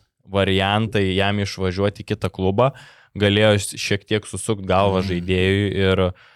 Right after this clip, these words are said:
Speaker 1: ką, ką jūs galvojat, sėdi Geretas jau kokioj fiba čempionų lygoj mintimis ar kontraktas? Yra kontraktas kažkur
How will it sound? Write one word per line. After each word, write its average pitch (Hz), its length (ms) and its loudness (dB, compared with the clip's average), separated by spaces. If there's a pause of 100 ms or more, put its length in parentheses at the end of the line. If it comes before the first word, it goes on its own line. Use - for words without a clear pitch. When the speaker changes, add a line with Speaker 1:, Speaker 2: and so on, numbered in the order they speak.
(160)
Speaker 1:
ką, 107 180 2
ką 117 220 0
jūs 107 280 0
galvojat, 98 500 2
sėdi 101 400 -2
Geretas 180 520 0
jau 175 100 -2
kokioj 147 580 0
fiba 107 300 -2
čempionų 98 560 -2
lygoj 95 240 0
mintimis 90 560 -4 (140)
ar - 220 -8
kontraktas? 95 680 -4
Yra 127 240 0
kontraktas 156 500 -2
kažkur 104 380 -6